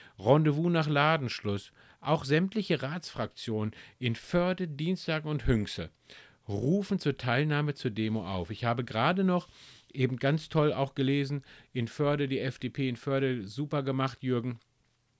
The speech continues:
Ihr trefft euch in Förde am Bahnhof um, äh, fünfzehn Uhr fünfzehn und fahrt gemeinschaftlich nach Dienstlaken. Ähm,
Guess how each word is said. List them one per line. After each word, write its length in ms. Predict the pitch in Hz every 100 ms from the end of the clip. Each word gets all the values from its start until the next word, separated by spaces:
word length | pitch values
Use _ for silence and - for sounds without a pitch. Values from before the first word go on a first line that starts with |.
| -
Ihr 140 | 113 120
trefft 280 | - 131 -
euch 100 | 123
in 80 | 123
Förde 300 | - 131 127
am 160 | 120
Bahnhof 480 | 117 123 143 135 131 - - - -
um, 320 | 123 127 127
äh, 180 | 120 117
fünfzehn 540 | - 151 - - 147
Uhr 120 | 143
fünfzehn 500 | - 151 151 - 127
und 100 | 117
fahrt 300 | - 123 120
gemeinschaftlich 800 | 135 117 117 135 143 123 131 117
nach 160 | 123 101
Dienstlaken. 840 | - 131 139 - 120 117 - 120 - - - - -
Ähm, 420 | 117 120 113 110